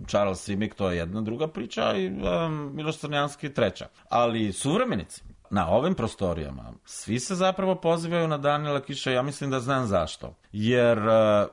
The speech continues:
je Danilo Kiš u ime individualne slobode uzeo na sebe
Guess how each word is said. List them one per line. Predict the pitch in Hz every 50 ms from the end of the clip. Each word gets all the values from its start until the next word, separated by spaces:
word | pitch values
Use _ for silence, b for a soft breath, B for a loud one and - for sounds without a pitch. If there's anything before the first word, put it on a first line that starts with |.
| _ -
je | 101 104 110 110 110 107 101
Danilo | 92 101 101 120 160 208 220 202
Kiš | - - 180 175 - -
u | - _ _ - 262 269 277 247
ime | 240 254 262 240 165 101 73 82 - _ _ _ _
individualne | - 127 156 214 254 254 247 277 247 254 208 196 208 196 190 196 190 190 180 165
slobode | - - 147 135 113 98 104 101 95 82 78 - - - _ _ _ -
uzeo | 156 165 185 214 233 165 151 160 147 131 117 110 - - - _ _ -
na | 135 135 135 131 131 139
sebe | 135 - - 175 165 113 104 135 131 120 113